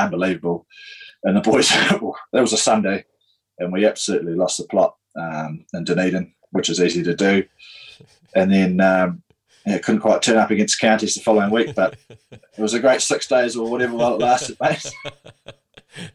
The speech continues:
Speaker 2: <laughs> So good. But you guys, Hawke's Bay seem to get Shield challenges at least <laughs> once or twice a year. They love the Shield.
Speaker 1: Yeah, I don't know who's doing it. I don't know who's doing the schedules, but he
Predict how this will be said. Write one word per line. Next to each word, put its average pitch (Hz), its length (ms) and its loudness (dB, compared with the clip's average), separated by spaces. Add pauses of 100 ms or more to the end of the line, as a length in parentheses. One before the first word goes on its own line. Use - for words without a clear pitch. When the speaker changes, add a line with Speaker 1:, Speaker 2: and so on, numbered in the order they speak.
(1080)
Speaker 2:
<laughs> 117 120 -10 (640)
So 110 420 -8
good. 104 360 -6
But 156 140 -4
you 208 120 -2
guys, 208 380 0 (100)
Hawke's 180 240 -2
Bay 165 220 -2
seem 139 220 -2
to 127 120 -8
get 151 220 -8
Shield 120 320 -6
challenges 101 720 -8
at 110 160 -6
least 120 340 -4
<laughs> - 0 -
once 120 220 -6
or 160 80 -10
twice 110 340 -4
a 101 60 -10
year. 98 300 -6 (480)
They 113 160 -6
love 120 220 -2
the 117 100 -8
Shield. 92 460 -12 (880)
Speaker 1:
Yeah, 139 180 4
I 143 40 4
don't 170 140 0
know 156 100 -2
who's 139 200 -6
doing 135 220 0
it. 110 60 -4
I 107 100 2
don't 139 160 2
know 135 60 -8
who's 123 120 -6
doing 123 160 -6
the 110 60 -10
schedules, 113 460 -4
but 95 140 -2
he 95 180 -4